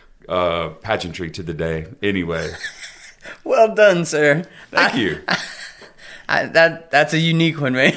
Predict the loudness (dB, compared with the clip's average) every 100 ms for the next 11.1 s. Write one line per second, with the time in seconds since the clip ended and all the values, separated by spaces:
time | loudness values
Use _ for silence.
0 | -2 -2 4 6 4 6 6 6 6 6
1 | 6 6 6 4 2 2 2 4 4 6
2 | 4 4 4 2 0 0 0 -6 -6 -2
3 | -2 0 0 -2 -2 -6 -6 -14 -20 -6
4 | -4 2 2 4 4 4 0 -6 -20 _
5 | _ _ _ -6 -6 2 0 2 -4 -4
6 | -6 -6 -6 -6 -4 -4 0 0 -2 -6
7 | -8 -6 -6 -8 -6 -6 -6 -12 -16 -6
8 | -4 -4 -8 _ _ -8 -6 -6 -4 -2
9 | 0 0 0 -2 -4 2 4 4 4 0
10 | -2 -2 -4 -6 -6 -6 -6 -8 -6 -8
11 | -8